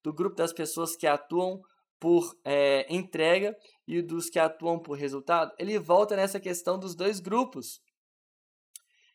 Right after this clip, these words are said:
é, citados e, e diz o seguinte, abrindo aspas aqui: "Não entenda os dois grupos como duas fatias de uma pizza,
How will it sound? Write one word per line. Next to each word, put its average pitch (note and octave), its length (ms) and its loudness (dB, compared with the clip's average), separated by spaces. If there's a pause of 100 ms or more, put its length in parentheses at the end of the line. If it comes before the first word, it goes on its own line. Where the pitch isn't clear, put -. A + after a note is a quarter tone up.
(120)
é, D3+ 220 2
citados E3 800 2 (340)
e, E3+ 500 -6
e F3+ 120 -8
diz G3 180 -4
o A3+ 60 -4
seguinte, G3 640 -4
abrindo D#3 480 -2
aspas D#3 380 2
aqui: D3+ 300 -14 (440)
"Não A3+ 360 0
entenda F3+ 760 -2
os D3+ 200 -8
dois E3 300 2
grupos D#3+ 640 -2
como E3 320 -6
duas G3+ 360 0
fatias E3 560 -2
de D3+ 60 -8
uma E3+ 160 0
pizza, C3 560 -8